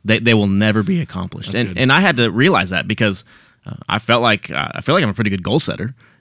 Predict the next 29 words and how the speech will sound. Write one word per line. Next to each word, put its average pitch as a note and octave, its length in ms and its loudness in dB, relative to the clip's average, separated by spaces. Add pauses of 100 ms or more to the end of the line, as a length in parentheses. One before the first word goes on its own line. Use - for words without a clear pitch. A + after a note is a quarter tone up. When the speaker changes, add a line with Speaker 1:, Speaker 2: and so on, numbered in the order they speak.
(120)
Speaker 1:
And, G2 560 2
uh, F2+ 180 -6
early A2+ 240 4
on G#2+ 140 4
in G2 100 2
ministry, F#2+ 680 -2
you G#2+ 100 -6
know, F#2 80 -2
I F#2 60 -2
was G2 140 -6
trying G#2 260 -4
to - 60 -16 (200)
take A#2+ 180 0
on A2+ 140 0
the G2+ 60 -2
world G#2+ 380 0
young, G#2+ 580 -2 (180)
going A2 280 0
to G2+ 100 -2
school, A2 280 0
getting G#2+ 120 -4
my F#2 60 -8
master's G#2 380 -6
degree, G#2+ 380 -2
starting G#2 300 -2
out G2 80 -2
in F#2 60 -4
youth G#2 180 -2
ministry, G2+ 500 -4